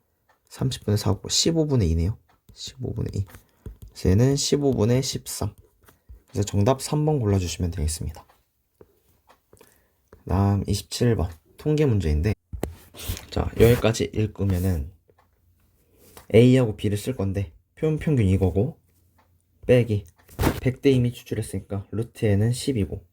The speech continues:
그 다음에 표준 편차 시그마 곱하기 구십오 프로 실내 구간이니까 일 점 구육.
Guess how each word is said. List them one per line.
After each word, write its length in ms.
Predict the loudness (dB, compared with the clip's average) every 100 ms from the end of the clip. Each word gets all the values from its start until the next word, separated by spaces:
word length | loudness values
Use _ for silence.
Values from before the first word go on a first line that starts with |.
| _ _
그 120 | -4
다음에 340 | 0 2 0
표준 280 | 0 0 2
편차 220 | 0 0
시그마 480 | -2 0 0 0 -2 -8 _ _ _ -10
곱하기 540 | -8 0 2 2 0 -6 -20 _ _ _ _
구십오 420 | -6 0 0 0
프로 160 | 2 2
실내 300 | 4 2 2
구간이니까 640 | 2 -2 -2 -4 -4 0
일 220 | 0 0
점 220 | -2 -4
구육. 340 | -4 -4 -4